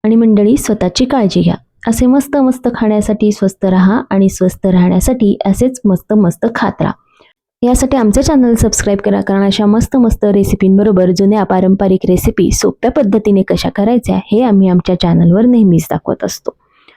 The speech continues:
ही रेसिपी आपल्या मित्रमैत्रिणींबरोबर, नातेवाईकांबरोबर जास्तीत जास्त शेअर करा.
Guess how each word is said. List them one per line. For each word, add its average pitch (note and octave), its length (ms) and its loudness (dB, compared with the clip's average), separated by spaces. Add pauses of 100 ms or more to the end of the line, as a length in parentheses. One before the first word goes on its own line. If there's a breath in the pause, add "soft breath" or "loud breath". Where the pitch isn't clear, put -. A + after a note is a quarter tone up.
(300 soft breath)
ही E4 100 4
रेसिपी C#4 340 2
आपल्या B3 260 2
मित्रमैत्रिणींबरोबर, G#3 960 2
नातेवाईकांबरोबर F#3+ 880 0
जास्तीत G3+ 380 0
जास्त F3 340 -2
शेअर G#3 320 0
करा. E3 140 -4